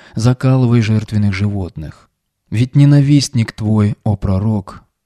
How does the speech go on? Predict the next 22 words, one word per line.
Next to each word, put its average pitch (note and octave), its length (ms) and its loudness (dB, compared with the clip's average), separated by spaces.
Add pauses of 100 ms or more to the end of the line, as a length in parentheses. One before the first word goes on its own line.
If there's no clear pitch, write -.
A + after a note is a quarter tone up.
он C3 240 2
куцый, - 760 -6 (580)
лишен A2 480 0
блага G2+ 360 -2
как F#2+ 180 -8
в G#2 80 -2
этом A2+ 240 -2
мире, G#2 480 -4 (320)
так C#3 260 -4
и A#2 40 2
в G2 120 -4
вечном. - 760 -14 (1500)
Эта A2+ 220 -4
сура A2+ 680 -4
была A#2 240 0
ниспослана C3 640 -4
после G2 260 -6
того, A2 580 -6
как - 160 -6
у G#2 40 -8
пророка A2 400 -2
Мухаммада A2 720 -6